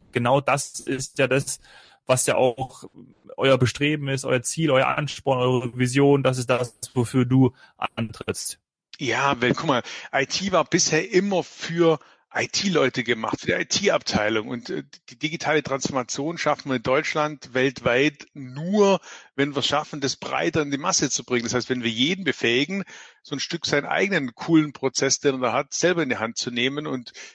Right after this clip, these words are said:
Speaker 2: deswegen machen wir so eine No-Code-Plattform. Das heißt, du musst dir keine Angst haben. Du schubst da Bausteine und am Schluss kommt eine coole App raus und das macht einfach viel Spaß.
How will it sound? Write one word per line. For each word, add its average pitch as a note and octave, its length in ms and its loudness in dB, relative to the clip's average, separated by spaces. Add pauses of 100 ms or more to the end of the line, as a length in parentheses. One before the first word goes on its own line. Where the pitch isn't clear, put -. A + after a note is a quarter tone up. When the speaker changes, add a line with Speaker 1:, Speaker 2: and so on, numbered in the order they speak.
(120)
Speaker 2:
deswegen C3+ 580 -2
machen C3 280 -4
wir B2+ 80 2
so A#2+ 80 0
eine B2 100 -2
No-Code-Plattform. E3 1300 2
Das B2+ 100 -2
heißt, - 140 0
du B2+ 40 -10
musst C3 180 -4
dir C#3 60 2
keine D#3+ 360 0
Angst D#3 320 -2
haben. D#3 280 0 (320)
Du C3 80 -8
schubst - 500 0
da D#3+ 100 6
Bausteine E3 720 2
und D3+ 80 -2
am D3+ 100 -4
Schluss - 240 -6
kommt - 200 -8
eine D3+ 80 -2
coole C3 280 0
App D3 160 0
raus D#3 260 -2
und C3 80 -10
das B2 100 -12
macht - 180 -8
einfach C3+ 280 -6 (260)
viel E3+ 320 -2
Spaß. D3+ 540 0